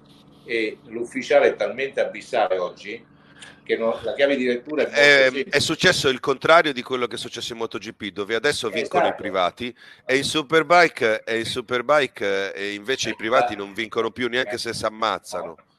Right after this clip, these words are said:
Speaker 1: no, eh,
Speaker 2: Cioè
Speaker 1: se si ammazzano, guarda, non vin-, non vinceranno più.
Speaker 2: È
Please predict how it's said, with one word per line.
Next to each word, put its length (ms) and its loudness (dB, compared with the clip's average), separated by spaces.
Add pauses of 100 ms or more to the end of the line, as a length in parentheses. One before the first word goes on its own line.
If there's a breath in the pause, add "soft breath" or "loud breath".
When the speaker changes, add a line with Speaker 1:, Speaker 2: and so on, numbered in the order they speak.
(100)
Speaker 1:
no, 80 -12
eh, 140 -10
Speaker 2:
Cioè 240 0
Speaker 1:
se 40 -2
si 100 -6
ammazzano, 560 -6
guarda, 280 0
non 200 -20
vin-, 280 -20
non 140 -20
vinceranno 540 -12
più. 140 -10
Speaker 2:
È 40 -12